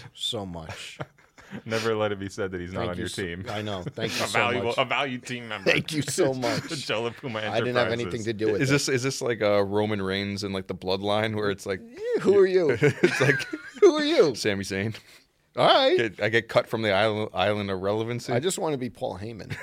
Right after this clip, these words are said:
Speaker 1: <laughs>
Speaker 2: Who am I?
Speaker 1: Michael Cole? No. <laughs> No, no, no. He, no.
Speaker 2: I, I don't know. I, I
Speaker 1: Michael Cole's the announcer. No, you
Speaker 2: No,
Speaker 1: are.
Speaker 2: I'll, I'll take it.
Speaker 1: No, no. N-, no disrespect to Michael Cole. Who would he be?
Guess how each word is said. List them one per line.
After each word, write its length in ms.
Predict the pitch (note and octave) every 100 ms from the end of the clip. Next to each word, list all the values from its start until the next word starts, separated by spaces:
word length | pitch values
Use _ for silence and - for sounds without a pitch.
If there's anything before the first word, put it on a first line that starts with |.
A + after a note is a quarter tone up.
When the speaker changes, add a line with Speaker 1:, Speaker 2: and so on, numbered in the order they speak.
| - _ _
Speaker 1:
<laughs> 400 | _ _ _ -
Speaker 2:
Who 140 | A#2+ A#2+
am 100 | G#2+
I? 200 | F#2+ E2+ - - _ _ _ _ _ _ _ _ _ _ -
Speaker 1:
Michael 300 | B2 C#3 B2
Cole? 340 | B2+ C#3 G3+ _ - -
No. 180 | F3 -
<laughs> 40 | F3+ D3+ - - - - -
No, 160 | F#3+ -
no, 480 | F3 E3+ - D#3+ E3+
no. 260 | B2+ C#3 A#2
He, 220 | A#2 D#3+
no. 160 | D#3+ D#3+
Speaker 2:
I, 240 | B2 B2
I 20 |
don't 100 | C#3+
know. 120 | D3 C#3+
I, 140 | B2+ B2 -
I 60 |
Speaker 1:
Michael 240 | C3 C#3 D3
Cole's 260 | C#3+ C3
the 100 | A#2+ A#2
announcer. 460 | A2 G#2 - F2+ -
No, 240 | B2 F#2+
you 320 | G#2 A#2+ D3+
Speaker 2:
No, 60 | D3
Speaker 1:
are. 240 | B2+ B2
Speaker 2:
I'll, 120 | F3 A#3+ G2
I'll 80 | E3+
take 240 | G#2+ -
it. 100 | -
Speaker 1:
No, 360 | C#3+ G3 G3 D#3
no. 380 | A2+ B2 A#2 A2+ _ D3+
N-, 220 | D3 A2
no 100 | C#3
disrespect 480 | B2 A#2 - A2+ -
to 40 |
Michael 220 | G#2+ G2
Cole. 200 | - D3+
Who 120 | A2+ D3+
would 120 | D#3
he 100 | A#2
be? 220 | G2+ D#2+